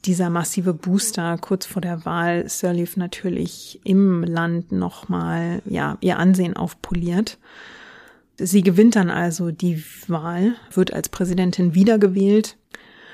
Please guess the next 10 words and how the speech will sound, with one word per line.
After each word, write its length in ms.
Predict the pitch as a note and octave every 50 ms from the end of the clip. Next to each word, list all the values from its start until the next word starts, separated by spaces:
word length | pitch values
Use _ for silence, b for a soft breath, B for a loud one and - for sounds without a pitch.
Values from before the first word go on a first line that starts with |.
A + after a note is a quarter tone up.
| B B B B
Und 160 | - G3+ -
in 100 | - G#3+
ihrer 180 | G#3 F#3+ F#3+ F#3
zweiten 460 | - - F#3+ F#3 G3+ G3+ B3 A3+ F#2+
Amtszeit 800 | F#2 - G#3 G3+ - - - - - G3+ F#3 F#3+ G3 G3 - -
erlebt 640 | - G#3+ F#3 F#3 F3+ F3 F#3 G3+ A3 G#3+ - - -
Ellen 220 | - F#3+ F#3+ F#3+
Johnson 320 | G3 G3 F#3+ F#3 - F#3+ F#3
Sirleaf 480 | - - F#3+ F#3 F3+ F#3 F#3 - - -
dann 500 | - F#3 E3+ E3 E3+ F3 F3 F3 F#3